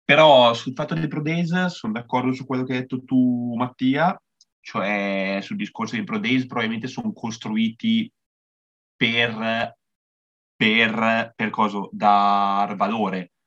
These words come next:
al giocatore. Quindi il giocatore acquista valore con Pro Days della sua università, la sua università ci-, cerca di spingerlo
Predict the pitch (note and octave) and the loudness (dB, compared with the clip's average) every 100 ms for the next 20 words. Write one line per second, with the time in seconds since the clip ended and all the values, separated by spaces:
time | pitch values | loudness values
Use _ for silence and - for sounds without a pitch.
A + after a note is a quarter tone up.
0 | _ _ - G2 - F2+ F#2+ F2 - _ | _ _ -2 -2 -4 -6 -6 -6 -10 _
1 | _ _ _ _ _ _ - F#2+ G2+ G2+ | _ _ _ _ _ _ -6 -4 -2 -2
2 | A2 A#2+ G#2 G#2+ G#2 - - - A2+ A2+ | -2 -2 0 2 0 -2 -10 -2 -2 0
3 | G#2 G2+ A2+ G#2 G#2 F2+ G2+ G2 F#2+ F#2+ | 0 2 0 -2 -6 -8 -6 -6 -6 -6
4 | - F#2+ F#2 G2 F#2 G2+ G#2 G2 - G#2 | -6 -8 -4 -4 -2 -4 -4 -6 -2 0
5 | G#2 - A2+ F#2+ - - - G2 F2 - | 0 -2 -4 -4 -6 -8 -6 -8 -8 -4
6 | A2 F#2 G2 F#2 F#2 F2+ | -2 -2 -2 -4 -4 -8